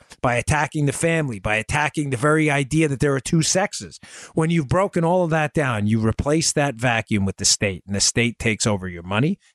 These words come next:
takes over your health care, and, and the state tells you what your values are. This has always been the goal of Marxists and the critical theorist people who are real dopes. The guy, the way this ties into the Evergreen College story, and the reason you have to understand all of this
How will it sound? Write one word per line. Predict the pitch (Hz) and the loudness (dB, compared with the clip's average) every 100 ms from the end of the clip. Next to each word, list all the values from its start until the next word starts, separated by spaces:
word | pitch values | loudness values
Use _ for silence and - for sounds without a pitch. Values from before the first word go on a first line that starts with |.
| - | -4
takes | 110 127 | -2 0
over | 98 | -2
your | 92 87 | -4 -2
health | 110 - | -2 -2
care, | 120 110 | -2 -2
and, | 113 107 101 120 120 | -2 -4 -4 -10 -2
and | 123 110 | 2 2
the | 107 | 2
state | - - 160 - | 2 2 -2 -2
tells | - 110 107 | 0 0 0
you | 104 | -2
what | 98 - | -4 -4
your | 98 | -2
values | 101 92 90 92 | 0 0 -2 -6
are. | 82 _ - | -8 _ -6
This | 165 - | 0 0
has | 151 | 0
always | - 180 196 165 | 0 2 2 -2
been | - 156 | 0 0
the | 143 | 0
goal | 123 113 104 107 | 0 2 4 2
of | 101 | 0
Marxists | 104 98 - 107 - | 2 0 0 0 0
and | 104 | 0
the | 104 | 0
critical | 127 113 110 | 0 -2 -4
theorist | 98 110 98 85 - | -4 -2 -2 -2 -4
people | 92 - 78 - - - - - | -6 -6 -12 -14 -20 -20 -20 -4
who | 147 | -2
are | 123 | 2
real | 120 110 | 0 0
dopes. | 117 90 - _ - _ _ _ - | 0 -2 -6 _ -20 _ _ _ -4
The | 170 | -2
guy, | 196 190 240 151 | 0 2 2 0
the | 147 143 | 0 2
way | 208 | 2
this | 220 - | 2 0
ties | - 170 160 156 | 0 2 2 0
into | 151 127 | -2 0
the | 131 | 0
Evergreen | 135 131 127 107 | 0 0 0 -2
College | - 139 156 147 | 0 0 2 0
story, | - 107 | 0 0
and | 104 | 2
the | 113 | 2
reason | 151 208 175 | 2 2 2
you | 165 | 2
have | 170 160 | 2 0
to | 160 | -2
understand | 143 135 123 - 127 117 | 0 0 0 0 2 4
all | 123 135 120 | 4 4 2
of | 85 | -4
this | 85 - | -6 -6